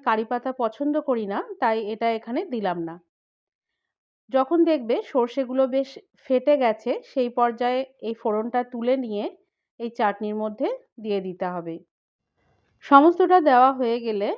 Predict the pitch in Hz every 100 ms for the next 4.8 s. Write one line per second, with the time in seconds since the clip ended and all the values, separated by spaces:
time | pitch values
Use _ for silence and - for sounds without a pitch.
0 | 381 240 226 247 233 220 233 214 220 254
1 | 254 202 339 - 262 254 240 208 185 170
2 | 160 _ _ _ _ _ _ _ _ _
3 | 233 269 320 285 262 311 330 311 262 311
4 | 262 247 269 294 285 233 208 214